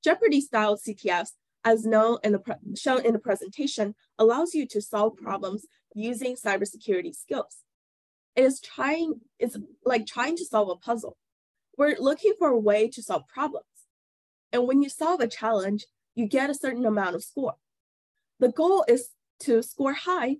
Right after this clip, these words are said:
through solving problems. Now, we have an example problem in here. Does anyone want to give it a try on what is the first step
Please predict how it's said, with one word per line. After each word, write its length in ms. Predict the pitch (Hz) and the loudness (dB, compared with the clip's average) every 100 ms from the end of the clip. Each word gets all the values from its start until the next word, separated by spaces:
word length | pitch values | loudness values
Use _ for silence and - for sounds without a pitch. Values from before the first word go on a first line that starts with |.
| - | 4
through 160 | 202 | 4
solving 340 | 214 196 185 190 | 4 -6 -10 -12
problems. 580 | 254 294 - - _ _ _ _ _ _ _ | -6 -4 -4 -8 _ _ _ _ _ _ _
Now, 340 | 262 269 277 - | -2 0 0 -2
we 120 | 269 | -2
have 220 | 330 359 453 | 0 2 4
an 100 | 339 | 4
example 540 | 220 214 214 240 196 | 4 6 4 2 -4
problem 420 | - 175 170 165 - _ _ | -4 -4 -4 -8 -14 _ _
in 180 | 190 156 - | -4 -4 -8
here. 380 | 208 208 160 - _ _ _ _ | -4 -2 -2 -6 _ _ _ _
Does 180 | 269 254 | -2 0
anyone 460 | - 294 349 370 339 | 2 4 4 2 0
want 200 | 269 277 | 0 0
to 120 | 269 | 0
give 240 | 220 247 240 | 0 2 2
it 80 | |
a 60 | 214 | -2
try 480 | - 185 180 202 - | -4 -4 -2 -2 0
on 220 | 214 202 | 0 2
what 160 | 202 202 | 4 2
is 100 | 202 | 0
the 140 | 196 | -4
first 340 | - 202 226 - | -2 -2 -2 -4
step 280 | 185 277 | -4 -4